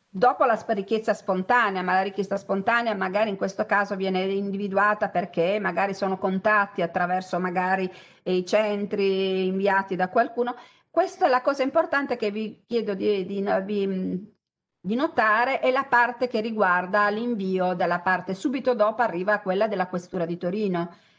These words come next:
Perché? Perché in base alla, alla, successiva alla Codice Rosso,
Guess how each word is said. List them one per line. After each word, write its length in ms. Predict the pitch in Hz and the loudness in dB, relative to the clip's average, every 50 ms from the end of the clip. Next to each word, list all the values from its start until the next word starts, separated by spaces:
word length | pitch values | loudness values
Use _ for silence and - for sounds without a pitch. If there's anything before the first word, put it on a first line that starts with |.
| _ _ | _ _
Perché? 500 | _ 285 294 294 294 294 - 196 180 175 | _ 2 2 2 0 0 0 0 0 0
Perché 260 | - 202 208 214 - | 0 -2 0 0 0
in 120 | 247 262 262 | 0 2 2
base 260 | 269 320 349 - 320 | 2 2 4 4 2
alla, 240 | 226 220 214 202 190 | 2 4 4 4 4
alla, 600 | 190 190 185 180 175 175 175 165 165 175 180 - | 4 4 4 2 2 -2 -4 -4 -4 -4 -4 -6
successiva 560 | - - 277 262 - 320 320 - 320 330 262 | -4 -6 -4 -2 -2 -4 -2 -2 0 2 2
alla 180 | 233 202 190 - | 2 2 0 0
Codice 400 | - 208 247 233 240 233 - 220 | 0 0 0 0 -2 -2 0 0
Rosso, 680 | 185 165 160 160 - - - - 240 285 349 339 - _ | 2 2 0 0 -2 -8 -4 -2 0 0 0 -2 -6 _